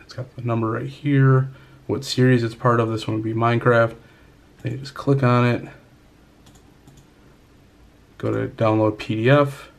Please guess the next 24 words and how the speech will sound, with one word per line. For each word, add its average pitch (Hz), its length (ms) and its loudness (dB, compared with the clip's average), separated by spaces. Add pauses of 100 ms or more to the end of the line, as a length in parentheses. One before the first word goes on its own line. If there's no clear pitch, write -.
(1400)
and 127 240 0
there 131 100 4
you 135 100 2
go. 147 280 -2
It - 60 -20
gives 120 160 -4
you 120 100 0
a - 20 0
little 117 140 -2
P 120 160 -6
D 123 120 0
F 131 160 0
to - 60 -4
download. 113 380 -8 (640)
And 117 100 -8
if - 60 -12
you 123 60 -12
click - 240 -8
on 113 120 -4
it 113 40 -6
and 117 80 -2
open 151 220 2
it, 120 160 2
it - 80 -18